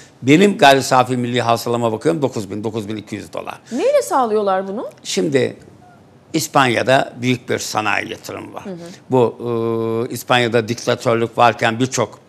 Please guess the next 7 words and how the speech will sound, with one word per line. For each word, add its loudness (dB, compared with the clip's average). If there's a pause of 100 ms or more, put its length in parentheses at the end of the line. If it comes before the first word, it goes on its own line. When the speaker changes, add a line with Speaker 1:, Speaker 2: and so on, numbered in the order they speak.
(200)
Speaker 1:
yabancı 2
sermaye 2
geldi, 0
orada 0
yatırımlarını -2
yaptı. 0 (260)
Zira 0